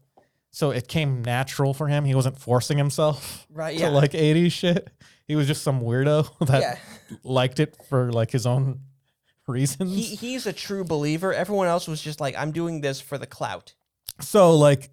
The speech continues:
Speaker 1: so eighties is just kinda like their culture, right?
Speaker 2: Yeah.
Speaker 1: But then when, so that's like,
Speaker 2: Wha-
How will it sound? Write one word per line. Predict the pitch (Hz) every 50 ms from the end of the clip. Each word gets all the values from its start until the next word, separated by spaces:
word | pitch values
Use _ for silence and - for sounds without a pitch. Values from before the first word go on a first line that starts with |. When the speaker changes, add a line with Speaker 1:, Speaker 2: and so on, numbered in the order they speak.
| _ -
Speaker 1:
so | - - - 165 147 143 139 -
eighties | 156 190 226 220 214 185 151
is | 151 127 110
just | - 147 135 -
kinda | - 147 143 131
like | 123 120 117 107 98 - - - _ _ _ _
their | 175 117 117 127 127 120 110
culture, | 98 - - 127 135 135 - 196 190 196 202 185 175 _ _ _ _ _ _ _ _ _ -
right? | 156 170 185 196 - -
Speaker 2:
Yeah. | _ _ _ -
Speaker 1:
But | - - -
then | 151 160 156 156
when, | 156 151 147 143 143 139 - _ _ _ _ _ _ _ _ _ _ _ -
so | - - - 156
that's | 175 202 196 -
like, | 185 156 139 - - - - _ _ _ -
Speaker 2:
Wha- | 170 170